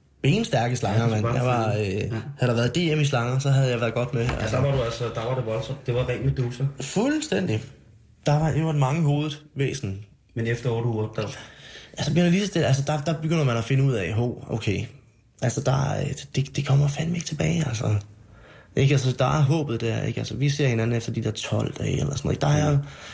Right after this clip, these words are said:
Speaker 1: der er jeg sgu forhåbningsfuld, ikke? Også fordi, at lægerne siger også, "Prøv at høre, vi kan ikke sige noget. Vi vil ikke sige noget."
Speaker 2: Mm.
Speaker 1: Ikke? Og, og jeg tror, det er efter de der første otte uger der, da de begynder at sige noget lige pludselig. At sige, "Nu er det sgu vinket farvel til de hænder," ikke? Nå. Ah,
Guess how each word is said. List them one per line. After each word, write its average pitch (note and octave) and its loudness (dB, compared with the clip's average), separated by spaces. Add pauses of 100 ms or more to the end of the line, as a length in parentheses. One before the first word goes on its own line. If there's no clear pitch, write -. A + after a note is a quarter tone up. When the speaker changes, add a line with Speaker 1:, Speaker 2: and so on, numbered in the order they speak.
(200)
Speaker 1:
der C#3 6
er C#3+ 8
jeg D3+ 4
sgu D#3+ -2
forhåbningsfuld, E3 -2
ikke? C#3+ 4
Også C3+ 2
fordi, D#3+ 0
at E3+ 2
lægerne E3 0
siger C#3+ 0
også, C#3+ 0
"Prøv C#3 0
at - 4
høre, G2+ 0
vi G2+ -2
kan A2+ -2
ikke A2 -4
sige - -4
noget. A#2 -6 (100)
Vi C#3+ 4
vil D3+ 4
ikke B2+ 0
sige - -6
noget." G#2 -4 (240)
Speaker 2:
Mm. F#2+ -4 (260)
Speaker 1:
Ikke? A#2 2
Og, - -2
og B2 2
jeg B2+ 2
tror, E3 -2
det D3+ 0
er C3+ 2
efter C#3 -2
de C#3 0
der C3+ 2
første C3 0
otte B2+ 0
uger A#2 2
der, A#2+ 0
da A#2 -4
de A2+ 0
begynder E3+ 0
at G2+ -2
sige A#2+ -2
noget A#2 0
lige A2 -2
pludselig. G#2+ -2 (840)
At - 2
sige, A#2+ 2 (480)
"Nu C3 6
er C3+ 6
det E3 2
sgu - -4
vinket C#3+ 2
farvel C3+ 0
til D3+ -6
de C#3+ 0
hænder," C#3+ 2
ikke? A#2 -6 (720)
Nå. G2+ 0 (1120)
Ah, C3+ 0